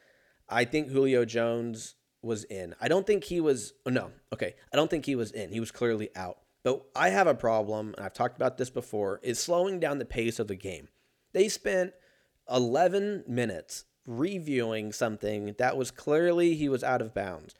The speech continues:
But I don't even care if he was out. I don't care. I don't even care if he was inbounds. Like, just give him the points. Like, I know it's not per-, like, I'm, I don't have any skin in the game, <laughs> so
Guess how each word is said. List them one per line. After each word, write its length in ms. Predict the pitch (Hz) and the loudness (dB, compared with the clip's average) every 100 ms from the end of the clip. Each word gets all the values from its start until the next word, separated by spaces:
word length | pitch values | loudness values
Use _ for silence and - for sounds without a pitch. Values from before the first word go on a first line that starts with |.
| _ _ _ _ _ - | _ _ _ _ _ 2
But 240 | 151 - 151 | 2 2 4
I 60 | |
don't 140 | 202 254 | 6 6
even 200 | 220 135 | 2 2
care 220 | 135 131 | 6 6
if 60 | |
he 100 | 123 | 6
was 120 | 120 110 | 2 2
out. 160 | 113 | 2
I 80 | 165 | 4
don't 140 | 208 | 4
care. 180 | 165 147 147 | 4 4 4
I 80 | 165 - | 0 0
don't 100 | 175 | 2
even 160 | 208 - | 2 4
care 160 | 139 | 2
if 60 | 131 | 4
he 80 | 127 | 4
was 120 | 120 | 2
inbounds. 420 | 214 147 71 90 | 2 0 -2 -6
Like, 260 | 113 - - | -8 -8 -6
just 180 | 254 | -6
give 160 | - 262 | -2 -2
him 80 | 220 | 0
the 80 | 135 | 0
points. 480 | - 277 - - | 2 2 0 -6
Like, 100 | 127 | 0
I 60 | 143 | 2
know 220 | 214 220 | 4 6
it's 200 | 156 131 | 4 2
not 240 | 151 143 - | -2 -2 -4
per-, 140 | 120 | -4
like, 140 | 123 120 | -4 -2
I'm, 280 | 120 123 123 _ | -2 -2 -8 _
I 80 | 113 | 0
don't 140 | 131 123 | 0 0
have 160 | 113 | -4
any 80 | 101 | -6
skin 240 | - 117 | -4 -2
in 100 | 117 | -2
the 60 | 123 | -2
game, 260 | 139 147 131 | -2 -2 -4
<laughs> 60 | - | -6
so 420 | - - 120 101 | 2 8 8 6